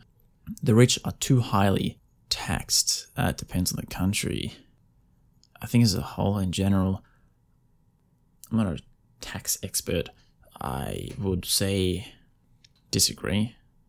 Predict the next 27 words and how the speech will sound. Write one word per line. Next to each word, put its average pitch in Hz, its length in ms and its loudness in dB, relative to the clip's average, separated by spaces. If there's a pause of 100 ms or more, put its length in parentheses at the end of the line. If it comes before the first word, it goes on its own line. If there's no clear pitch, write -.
(1120)
"Those 120 300 6
with 120 100 2
the 110 140 4
ability 101 400 0
to 82 80 -2
pay 92 560 -2
should - 200 -4
have 87 120 -2
access 98 340 -2
to 98 100 -6
higher 123 360 2
standards 82 480 -2
of - 100 -8
medical - 320 -6
care." - 360 -4 (200)
Agree. 90 520 -4 (560)
Free 117 260 4
healthcare 87 640 0 (200)
systems - 760 -4 (680)
do 113 540 4 (480)
not 135 320 4 (280)
really 87 280 2
work, - 420 -6 (960)
um, 85 400 -2
such - 260 -6
as, - 160 -4
uh, - 240 -4